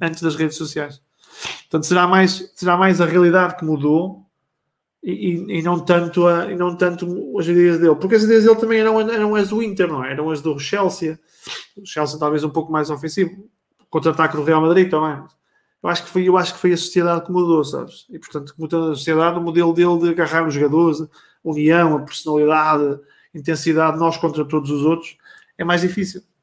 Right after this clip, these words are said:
Os jogadores agora são todos, eh, cada um tem a sua página nas redes sociais e cada um faz umas coisas engraçadas.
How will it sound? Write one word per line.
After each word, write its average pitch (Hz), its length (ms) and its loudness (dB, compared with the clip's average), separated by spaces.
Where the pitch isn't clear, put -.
Os 135 120 -20
jogadores 143 280 -4
agora 151 260 2
são 160 180 -8
todos, 165 460 -8
eh, 180 240 -6
cada 165 240 -4
um 170 380 -6
tem 170 160 -6
a 165 40 -6
sua 160 200 -8
página 170 280 0
nas 165 80 -4
redes 165 200 -6
sociais 185 360 -2
e 175 60 -4
cada 170 180 -6
um 170 120 -8
faz 160 240 -6
umas 175 120 -20
coisas 165 280 -8
engraçadas. 170 420 -10